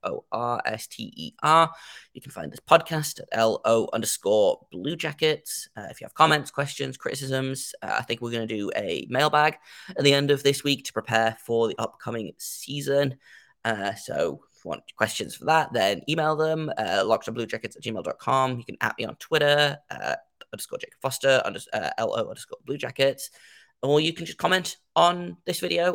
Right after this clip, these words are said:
or any video. If you have a mailbag question, just make sure you say mailbag at the start and then ask your question, and I will get to them on the show. Uh, but that's, that's all I've got for you today. Thank you once again for listening. And, uh, until the next episode, make sure you stay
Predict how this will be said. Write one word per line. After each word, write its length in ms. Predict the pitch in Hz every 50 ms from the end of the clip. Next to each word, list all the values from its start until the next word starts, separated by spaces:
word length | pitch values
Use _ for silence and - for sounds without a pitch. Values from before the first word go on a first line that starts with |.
| - -
or 260 | 165 170 180 180 - -
any 280 | 151 160 190 185 165 131
video. 380 | 120 117 104 98 82 71 71
If 140 | 65 - -
you 40 | 113
have 120 | 110 -
a 20 | 113
mailbag 320 | 117 120 120 120 120 117
question, 340 | - - 123 - - - 139
just 160 | - - -
make 140 | - - -
sure 140 | - - -
you 100 | - -
say 340 | - - 143 139 139 135 -
mailbag 440 | 131 143 160 160 151 160 156 156 151 -
at 100 | - -
the 40 |
start 300 | - - 147 147 143 -
and 100 | - 113
then 60 | - - -
ask 200 | - 131 - -
your 120 | - -
question, 360 | - - 147 - - - -
and 80 | - -
I 60 | 107
will 80 | - -
get 180 | - - - -
to 80 | -
them 180 | 104 95 82 - _ -
on 240 | 90 78 85 92 - - _ -
the 60 | -
show. 460 | - - - 151 151 151 151 156 151 - - - - - - - _ _ _ _ -
Uh, 380 | - 120 117 113 117 117 113 120 123 - _ _ _ _ _ _ _ _ _
but 340 | - 156 147 - - - _ _ _
that's, 440 | - 175 160 - - - - - -
that's 180 | - 156 143 -
all 100 | 156 160
I've 100 | 151 -
got 340 | 165 160 156 - - _ -
for 80 | -
you 40 | 147
today. 420 | - - 139 135 139 151 156 - _ _
Thank 180 | - 131 120 -
you 60 | 123
once 140 | 120 113 -
again 160 | - 123 117
for 80 | 120 127
listening. 480 | 143 143 - - 160 165 170 165 - -
And, 320 | - 120 120 120 123 113
uh, 220 | 127 127 131 131 -
until 540 | - 131 127 - 143 147 160 170 175 180 170
the 100 | - 147
next 220 | 156 156 - -
episode, 460 | - - - - 120 123 - 147 - 127
make 120 | 135 131
sure 140 | - 143 135
you 140 | 127 127 127
stay 400 | - - 139 127 107 139 143